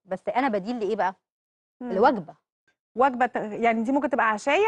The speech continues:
Speaker 2: والّا
Speaker 1: السناك
Speaker 2: تخلّيها
Speaker 1: ال-،
Speaker 2: فطار؟
Speaker 1: آه، بالضبط، يعني
Speaker 2: تنصحي
Speaker 1: لو
Speaker 2: تبقى
Speaker 1: مش
Speaker 2: إيه؟
Speaker 1: سناك، ما تفضّلش تكون سناك، عارفة ليه
Speaker 2: أوكي.
Speaker 1: سناك؟ السناك دي بنتكلم في كام؟ تلتم-، تلتمية وخمسين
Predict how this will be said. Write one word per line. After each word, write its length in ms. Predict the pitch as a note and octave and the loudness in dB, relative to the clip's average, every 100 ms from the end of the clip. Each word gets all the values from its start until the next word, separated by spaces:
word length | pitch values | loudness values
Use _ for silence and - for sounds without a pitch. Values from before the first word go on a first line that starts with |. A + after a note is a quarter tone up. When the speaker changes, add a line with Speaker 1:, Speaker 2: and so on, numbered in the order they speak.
| C#4 | 4
Speaker 2:
والّا 180 | C4 | 4
Speaker 1:
السناك 200 | A#3+ D#4+ G4 | 4 4 4
Speaker 2:
تخلّيها 240 | C4 D4 | 4 2
Speaker 1:
ال-، 80 | D#4 | 2
Speaker 2:
فطار؟ 260 | - A#3+ | 2 4
Speaker 1:
آه، 180 | B3+ A#3+ | 6 6
بالضبط، 260 | F#3+ G3 A3+ | 4 2 2
يعني 100 | A3+ | 2
Speaker 2:
تنصحي 160 | A3 A3 | 4 2
Speaker 1:
لو 60 | |
Speaker 2:
تبقى 200 | A3 A3+ | 2 0
Speaker 1:
مش 60 | A3 | 0
Speaker 2:
إيه؟ 120 | A3 | 0
Speaker 1:
سناك، 220 | C4+ C4 - | 2 0 -2
ما 140 | G3 G3+ | -6 -6
تفضّلش 420 | - A3+ D4+ - _ - | -2 0 0 -2 _ -2
تكون 160 | D4 | 0
سناك، 280 | B3+ A#3+ G#3+ | 0 -2 2
عارفة 160 | C4 C#4 | 2 2
ليه 60 | |
Speaker 2:
أوكي. 120 | D4+ | 0
Speaker 1:
سناك؟ 160 | A3 D4 - _ - | 0 -2 -4 _ -14
السناك 180 | - C#4+ | -2 -2
دي 80 | C4+ | 0
بنتكلم 320 | D4+ - C#4 | -2 0 0
في 100 | B3+ | -2
كام؟ 180 | G3+ B3 | -2 -4
تلتم-، 420 | A3+ G3+ F#3+ G3+ F3+ | -2 -4 -4 -4 -4
تلتمية 280 | G3+ A3 | -6 -4
وخمسين 560 | C4+ - F#3 A#3+ B3 G#3+ | -4 -6 -8 -6 -6 -6